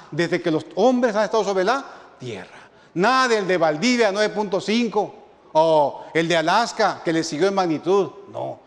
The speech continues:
un tremendo terremoto, dice, como nunca ha habido en la tierra. ¿Sí? Vean la descripción que hace. "Los montes son movidos como una caña al soplo del viento. Se oye un estruendo como de, de cercana tempestad, el mar es azotado,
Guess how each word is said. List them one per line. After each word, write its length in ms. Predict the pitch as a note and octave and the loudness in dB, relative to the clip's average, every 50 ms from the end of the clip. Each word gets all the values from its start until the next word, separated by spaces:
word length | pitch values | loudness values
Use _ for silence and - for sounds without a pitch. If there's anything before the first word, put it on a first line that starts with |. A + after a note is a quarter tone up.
| _ _ _ _ _ - | _ _ _ _ _ -2
un 380 | F#3+ G#3+ A#3 A#3 A3+ A#3 A3 - | 2 2 2 2 0 -2 -4 -2
tremendo 600 | G3+ F3 E3+ D#3+ D#3 E3+ F#3+ G#3+ A3 G#3 G#3 G#3 | -2 -2 0 0 0 0 0 0 0 0 0 0
terremoto, 540 | - D#3+ C#3+ C#3+ D3 F3+ A3 A3 A3 A3+ | 0 -2 -2 -2 -2 0 -2 0 0 -2
dice, 180 | A3 F3 G3+ G3 | -2 -2 -4 -6
como 260 | - F#3+ E3 D#3 D3+ | -4 -4 -4 -4 -2
nunca 640 | E3 G#3+ C4+ C#4+ C#4+ C#4+ C#4 A#3+ - B3 A#3 G#3+ G3+ | 0 2 2 4 4 4 2 2 0 2 4 4 4
ha 20 | |
habido 520 | F#3+ E3+ G#3+ B3 B3 A#3+ G#3+ F#3 D#3+ - - - - - | 2 2 0 0 0 0 0 0 0 -2 -4 -8 -10 -6
en 160 | D#3 D#3+ D#3+ | -2 0 0
la 120 | D#3 D3+ - | 0 0 0
tierra. 460 | - F3+ G3+ G3+ F3+ F#3 F3 B2 - - - - - - - _ _ _ _ _ _ | 0 2 2 2 2 2 -2 -4 -6 -8 -16 -20 -20 -20 -20 _ _ _ _ _ _
¿Sí? 300 | - F#3+ G#3 A#3 A#3 - - - - _ _ _ - | -8 -6 -6 -6 -8 -12 -18 -20 -20 _ _ _ -4
Vean 220 | C#3+ F#3+ A3+ A#3 | 0 2 2 2
la 60 | A3 G3+ | 2 0
descripción 360 | - - D#3 - G#3+ A3 G3+ | -2 -4 -4 -4 -4 -4 -2
que 160 | - F#3 F3+ | 0 0 2
hace. 360 | G#3+ A#3+ A3+ - G#3+ F3 B2 - - - - - - _ _ _ _ _ _ _ _ | 2 2 0 0 -2 -4 -4 -6 -12 -20 -20 -20 -20 _ _ _ _ _ _ _ _
"Los 200 | - E3+ F#3 E3+ | -2 -2 0 0
montes 400 | D#3+ G3 A#3 B3+ A#3+ - A3 - | 0 0 0 0 0 0 -2 0
son 200 | - A3 A3+ A3 | 0 0 0 0
movidos 600 | G#3+ G3+ F3+ E3+ A#3 C4 C4+ B3 G#3 F3 - - | 0 0 2 2 2 2 2 2 2 0 -2 -4
como 200 | - F3+ F3 F#3+ | -4 -4 -2 0
una 220 | G#3+ A3 G#3+ F#3+ - | 0 0 0 0 0
caña 300 | - G3+ A3+ A3 A3 G3 | 0 0 0 0 0 -2
al 60 | D#3+ | -2
soplo 300 | - F#3+ G3 G3 F#3+ F3 | -2 -4 -2 -2 0 0
del 80 | D3+ | 0
viento. 520 | C#3 F3+ G#3+ A#3 A#3 G#3+ F#3 - E3 C3 A2+ - - - - _ _ _ _ _ - | 0 0 0 0 0 -2 -4 -4 -4 -4 -6 -10 -16 -20 -20 _ _ _ _ _ -6
Se 140 | - G3+ G3+ | 0 2 2
oye 80 | G#3+ | 2
un 80 | G#3+ G#3 | 2 0
estruendo 440 | F#3 - - G3+ A#3 A#3 A3+ A3+ - | -2 -2 0 0 2 2 2 0 -2
como 220 | G3+ F#3+ F3 E3+ | -2 0 0 0
de, 140 | D#3+ D#3 D3+ - - - - _ - | 0 -2 -4 -8 -16 -20 -20 _ -8
de 140 | D3+ D3 D3+ | -6 -4 -4
cercana 280 | D#3 D3+ F#3+ F#3+ F#3 D#3+ | -2 0 0 0 0 -2
tempestad, 540 | E3+ C#3+ C3+ C#3+ B2+ - - F3 G3 F#3+ | -4 -6 -6 -6 -6 -2 0 0 2 2
el 60 | F3+ D#3 | 0 0
mar 160 | E3 F3 F#3 | 0 0 0
es 120 | F3+ D#3 | -2 -2
azotado, 680 | E3+ C#3+ C#3 B2+ - D3+ E3+ F#3+ G3 G3 F#3+ E3+ D3+ | -4 -8 -10 -6 -2 0 2 2 2 2 0 -2 -4